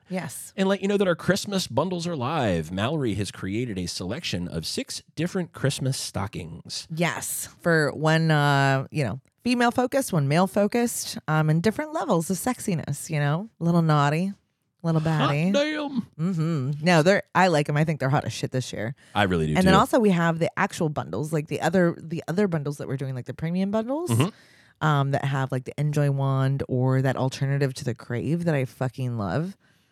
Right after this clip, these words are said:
Speaker 2: Oh, yeah, the new,
Speaker 1: Yeah.
Speaker 2: uh, the new necklace vibrators
Speaker 1: Yeah.
Speaker 2: from La Wand.
Speaker 1: Yeah, yeah, it's called Charmed.
Speaker 2: Charmed.
Speaker 1: They're super cute.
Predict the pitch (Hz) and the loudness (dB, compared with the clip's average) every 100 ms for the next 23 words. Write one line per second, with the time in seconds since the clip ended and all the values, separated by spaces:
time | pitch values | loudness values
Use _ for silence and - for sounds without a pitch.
0 | _ - 240 247 202 120 131 147 147 147 | _ 0 0 2 2 2 4 6 8 6
1 | 131 127 123 139 139 135 139 - 120 - | 4 2 0 2 2 2 0 0 -2 0
2 | 117 120 110 104 101 147 113 101 98 95 | 0 2 0 0 2 2 2 2 0 0
3 | 98 87 82 165 175 - - 156 147 - | 0 -2 -2 2 2 0 -2 0 0 -4
4 | 127 - - 117 117 165 208 - 160 151 | -8 -8 -4 -2 0 -2 -2 -2 -2 2
5 | 165 - - - 165 139 123 - 110 - | 2 2 -4 -2 0 0 -4 -6 -8 -8
6 | - | -20